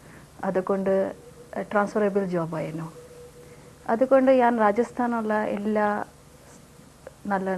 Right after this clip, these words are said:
നല്ല സ്ഥലങ്ങൾ കണ്ടിട്ടുണ്ട്. കുറച്ച് സമയം ഉദയ്പൂരിൽ, കുറച്ച് സമയം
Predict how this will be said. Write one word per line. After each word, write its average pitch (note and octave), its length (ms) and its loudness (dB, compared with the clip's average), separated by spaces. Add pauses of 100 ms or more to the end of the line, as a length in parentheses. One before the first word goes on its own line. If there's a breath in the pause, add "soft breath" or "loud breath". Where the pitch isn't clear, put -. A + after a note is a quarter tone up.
നല്ല F3+ 180 -4 (600)
സ്ഥലങ്ങൾ F#3+ 400 -4 (160)
കണ്ടിട്ടുണ്ട്. E3+ 500 -4 (840 loud breath)
കുറച്ച് F#3+ 380 -4 (240)
സമയം F3+ 400 -4 (140)
ഉദയ്പൂരിൽ, F3+ 560 -4 (300)
കുറച്ച് F3 340 -6
സമയം E3+ 340 -4